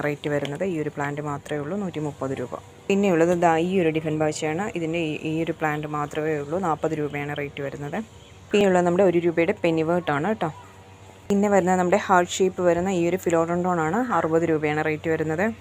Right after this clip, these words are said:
പിന്നെയുള്ളത് ദാ നമ്മുടെ ദാ ഈ ഒരു അഗ്ലോ-, ആം, കലാത്തിയ പ്ലാന്റ് ആണ്. മുപ്പത് രൂപയാണ് റേറ്റ് വരുന്നത്. പിന്നെയുള്ളത് ദാ ഈ ഒരു ഹാങ്ങിങ് പ്ലാന്റ് ആണ് കേട്ടോ. പത്ത് രൂപയാണ് റേറ്റ് വരുന്നത്. പിന്നെ വരുന്നത് ദാ ഈ ഒരു ബിഗോണിയ പ്ലാന്റ് ആണ് കേട്ടോ.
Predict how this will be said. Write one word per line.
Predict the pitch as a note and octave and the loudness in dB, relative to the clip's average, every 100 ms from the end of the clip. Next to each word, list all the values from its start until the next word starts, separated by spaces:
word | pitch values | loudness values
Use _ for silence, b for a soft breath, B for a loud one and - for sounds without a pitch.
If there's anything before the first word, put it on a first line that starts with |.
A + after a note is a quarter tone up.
| - - | -14 2
പിന്നെയുള്ളത് | G#3+ G#3 G3 F#3+ F3+ | 4 4 4 2 4
ദാ | F3+ | 4
നമ്മുടെ | F3 F3 F3+ | 4 2 4
ദാ | F3 F3 | 4 2
ഈ | G3 | 2
ഒരു | F#3+ F3 | 4 4
അഗ്ലോ-, | D#3+ - D#3+ | 4 0 2
ആം, | D#3+ D#3+ D3 - - - - | 2 0 -2 -8 -16 -4 4
കലാത്തിയ | F#3 D#3+ F3 D#3+ | 4 6 2 2
പ്ലാന്റ് | F3 E3 E3 | 0 2 0
ആണ്. | G#3 | 0
മുപ്പത് | F3 - F3 | 2 4 4
രൂപയാണ് | E3 D#3 D3+ D#3 | 2 0 0 0
റേറ്റ് | D#3 D#3 D#3 | -2 0 -2
വരുന്നത്. | D3+ D#3 G#3+ A3 - - - - - - - - - - - | -2 -4 -4 -6 -14 -20 -20 -20 -20 -20 -20 -20 -20 -16 2
പിന്നെയുള്ളത് | A3 A3 G#3 F#3 F#3 | 4 6 6 4 2
ദാ | F#3 F3+ F#3 | 2 2 2
ഈ | G3+ | 2
ഒരു | F#3 F#3+ | 2 0
ഹാങ്ങിങ് | F#3 F3 F3 F3 | 0 0 0 -2
പ്ലാന്റ് | F#3 F3 E3+ | 0 0 0
ആണ് | D#3+ F3+ | -2 -2
കേട്ടോ. | F3 E3+ - | -4 -6 -4
പത്ത് | F#3 - F3+ | -8 -4 -4
രൂപയാണ് | F3 E3+ E3 E3 | -2 0 0 0
റേറ്റ് | D#3+ D#3 D#3+ | -4 -4 -6
വരുന്നത്. | D#3 D#3+ G3 A3+ - - - - - - - - - | -4 -6 -8 -8 -14 -20 -20 -20 -20 -20 -20 -14 2
പിന്നെ | A3 G#3 A3 | 4 6 6
വരുന്നത് | G3+ F#3 F#3 F#3 | 6 4 4 4
ദാ | F#3 F3+ F#3 | 4 4 2
ഈ | G3+ F3+ | 2 2
ഒരു | E3+ | 2
ബിഗോണിയ | E3+ E3 E3 E3 E3 | 2 2 2 2 0
പ്ലാന്റ് | E3 E3 D#3+ | -2 0 -2
ആണ് | D#3+ | -2
കേട്ടോ. | E3 | -2